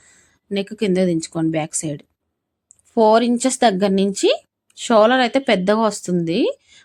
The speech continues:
హై నెక్. షోల్డరు వెడల్పు బద్-, అంటే, మ్, భుజాలు అన్నవి కొంచెం పెద్దగానే ఉంటాయి ఫ్రెండ్స్. నార్మల్ బ్లౌజ్కి అయితే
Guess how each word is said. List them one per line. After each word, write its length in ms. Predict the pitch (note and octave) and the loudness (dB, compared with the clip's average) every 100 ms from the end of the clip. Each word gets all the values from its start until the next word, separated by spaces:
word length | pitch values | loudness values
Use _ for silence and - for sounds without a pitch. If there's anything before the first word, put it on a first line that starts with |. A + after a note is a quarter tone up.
| _ | _
హై 120 | F#3+ F3+ | -6 -2
నెక్. 540 | F3 E3+ - C#4+ C#5 C5+ _ _ _ _ _ _ _ _ _ _ - D#3 | -2 -4 -2 0 0 -2 _ _ _ _ _ _ _ _ _ _ -12 -8
షోల్డరు 880 | - F#3+ F#3+ A3 B3+ B4+ C#5 A#3+ F3+ | 0 4 4 4 4 4 6 4 2
వెడల్పు 680 | F#3+ F#3+ A#3 A#3 A#3 A3+ | 2 2 2 0 2 4
బద్-, 600 | G#3 F3 F3 E3 F#3+ - | 4 2 0 -2 -8 -2
అంటే, 560 | F3+ G3 D4 F4+ A3 E3 | 0 2 0 2 2 2
మ్, 360 | D#3+ D#3+ D3+ D3+ - F3+ G3+ | 0 -2 -4 -8 -8 -4 0
భుజాలు 380 | G#3 B3+ C4+ | 2 4 4
అన్నవి 360 | A#3+ G#3 G3 C#4+ | 2 0 0 0
కొంచెం 500 | G#4 B3+ A3 A3 G#3+ | 2 2 2 0 -2
పెద్దగానే 580 | G#3 F3+ F3 G3+ A3 A#3 | 0 0 0 0 2 2
ఉంటాయి 280 | F#3 F3+ F3+ | 0 0 -2
ఫ్రెండ్స్. 380 | F#3+ C4+ D#4+ - B3 _ _ _ _ _ _ _ _ _ _ _ _ _ _ - | 0 -2 -4 -12 _ _ _ _ _ _ _ _ _ _ _ _ _ _ _ -6
నార్మల్ 460 | A3+ G#3 B3+ D4+ D#4 | 0 2 2 0 0
బ్లౌజ్కి 520 | C4+ A#3+ A#3+ A#3 A#3+ | 0 0 0 -2 0
అయితే 640 | G#3 G3+ B3 D4+ F4 A#3+ | 0 2 2 2 4 0